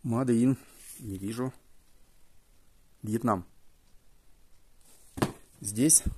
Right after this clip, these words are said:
Made in уса. Так, смотрим внутри.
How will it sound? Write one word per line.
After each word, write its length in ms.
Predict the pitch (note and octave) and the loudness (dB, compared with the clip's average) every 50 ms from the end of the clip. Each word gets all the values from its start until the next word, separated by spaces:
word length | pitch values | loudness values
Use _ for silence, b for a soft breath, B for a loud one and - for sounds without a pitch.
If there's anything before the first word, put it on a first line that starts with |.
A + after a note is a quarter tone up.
| - - - _ - - - - | -8 -20 -20 _ -20 -20 -14 -8
Made 240 | A#2 G2+ G#2 A2 A2+ | -4 -2 -2 -2 0
in 260 | A2+ A#2+ A#2 A2+ A2+ - - - _ - - - - _ _ - - | -2 -2 -2 -4 -6 -10 -16 -20 _ -20 -20 -20 -20 _ _ -2 2
уса. 300 | D3+ B2+ - - E2+ - - - - - - - B B B B B B B B B B B B B B B B B B - - - - - - - - - - _ _ _ - - - - | 2 2 2 2 -2 -6 -14 -20 -20 -18 -18 -18 B B B B B B B B B B B B B B B B B B -20 -20 -20 -20 -20 -20 -20 -20 -20 -20 _ _ _ -20 -20 -10 -6
Так, 360 | A#2 G#2+ G2+ F#2+ G#2 A#2 - | -4 -2 0 0 0 2 2
смотрим 360 | - - A2+ A2+ A2+ - B2 | 2 2 2 2 0 0 0
внутри. 400 | A2+ A2+ A#2 A2+ - A2+ G2+ F#2+ | 0 0 -2 0 0 -2 -2 -2